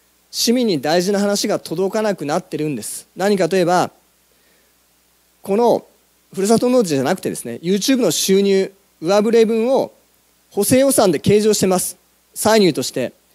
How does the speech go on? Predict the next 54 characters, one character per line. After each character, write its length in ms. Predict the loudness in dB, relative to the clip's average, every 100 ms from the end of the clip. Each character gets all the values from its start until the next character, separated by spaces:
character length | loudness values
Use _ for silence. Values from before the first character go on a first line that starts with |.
| _ _ _ -14
三 440 | -2 2 2 2
月 280 | 0 0 0
ま 160 | 2
で 140 | 4 4
の 220 | 4 2
見 140 | 0 0
込 120 | 0
み 120 | 2
と 120 | 0
し 100 | 0
て、 200 | 2 0
固 280 | 0 -2 2
め 100 | 2
に 80 | 2
保 80 | 0
守 120 | -2
的 200 | -2 -2
に 80 | 0
計 200 | 0 2
算 160 | 0
し 60 | 2
て、 280 | 0 0 -4 _ _ _ _ _ _
九 300 | 0 2 4
百 280 | 2 0 0
三 340 | 0 2 2
十 200 | 2 0
三 300 | 0 2 2
万 240 | 2 2 4
円、 220 | 2 0 -6 _ _ _ _ _ _ _
臨 300 | -2 0 2
時 120 | 2
の 120 | 2 2
歳 300 | 4 4 4
入 180 | 4
と 120 | 0 -2
し 140 | -2
て 260 | -2 -2 -4 _ _ _ _ _ _
入 140 | -4 -2
れ 40 |
て 100 | -2
ま 100 | -4
す。 220 | -6 -10 -14 _ _ _ _ _ _ _ _ _ _ _
で、 60 | -6
こ 180 | 2
れ 80 | 4
が 300 | 4 4 2 -4 _ _
先 280 | -6 -2 0
ほ 60 | 2
ど 100 | 0
中 200 | 0 2
国 140 | 2
新 240 | 2 0 0
聞 100 | 0
に 380 | 2 0 -2